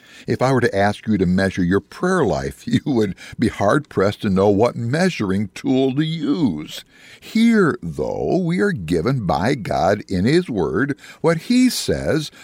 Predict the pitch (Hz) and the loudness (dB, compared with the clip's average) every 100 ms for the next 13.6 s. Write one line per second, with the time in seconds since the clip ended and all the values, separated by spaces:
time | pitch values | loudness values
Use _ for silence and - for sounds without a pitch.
0 | - 131 165 160 - 87 78 65 73 127 | -6 -2 0 0 0 0 0 -2 -2 0
1 | 104 - - 135 110 90 - 87 82 - | -2 -6 -6 -2 0 -2 -2 -4 -4 0
2 | 92 147 190 185 170 - 87 85 92 165 | 2 2 0 -2 -2 0 -2 0 0 0
3 | - - - 87 85 73 87 147 - - | -2 -10 -2 2 2 0 -2 -2 -4 -8
4 | 190 202 208 151 82 - _ _ _ - | -2 0 2 0 -2 -10 _ _ _ -20
5 | - 123 123 120 98 107 190 240 - - | -6 0 2 2 2 2 4 2 -2 -4
6 | 76 190 - - _ - _ - 101 135 | -4 -4 -6 -16 _ -20 _ -2 2 2
7 | 214 214 165 143 - 117 110 107 98 95 | 2 0 0 0 -2 0 0 0 0 0
8 | 82 95 85 87 - 113 - 80 80 - | 2 0 -2 -6 0 0 0 0 -2 -2
9 | 64 67 92 - - - - 123 147 151 | -4 -2 -2 -4 -14 -18 -4 -2 -2 0
10 | 107 104 110 123 78 78 87 101 - 139 | 0 0 0 0 0 0 0 -2 0 -2
11 | - 160 160 135 104 95 69 - - - | 0 0 2 2 4 4 2 -4 -14 -20
12 | _ _ _ _ _ - 87 92 92 87 | _ _ _ _ _ -2 2 2 2 0
13 | 87 95 127 208 - | 0 2 2 0 -4